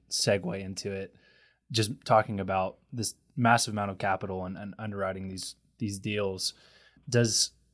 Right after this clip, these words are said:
the current state of, like, the economy or the, the interest rate that, you know, the Fed is raising it right now, does that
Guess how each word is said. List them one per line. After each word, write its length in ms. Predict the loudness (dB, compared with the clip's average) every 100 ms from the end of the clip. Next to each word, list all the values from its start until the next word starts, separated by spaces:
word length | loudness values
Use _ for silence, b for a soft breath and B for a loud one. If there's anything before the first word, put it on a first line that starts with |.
| 0
the 100 | 2
current 400 | 4 2 2 2
state 420 | 0 2 0 0
of, 180 | -4 0
like, 160 | 0 0
the 100 | -4
economy 400 | 2 2 2 -2
or 240 | -2 -2
the, 320 | -2 -2 -4 -8 -8
the 480 | -4 -2 -4 -6 -10 _
interest 440 | 0 0 0 -2 -4
rate 320 | -4 -4 -8
that, 220 | -8 -8 -10 _ _
you 80 | -8
know, 100 | -6
the 280 | -8 -8 -12 _ _
Fed 260 | 2 2 2
is 160 | -4
raising 340 | -6 -6 -8 -10
it 100 | -8
right 180 | -10
now, 360 | -8 -8 -8 -10 b b -2
does 140 | 8
that 260 | 8 8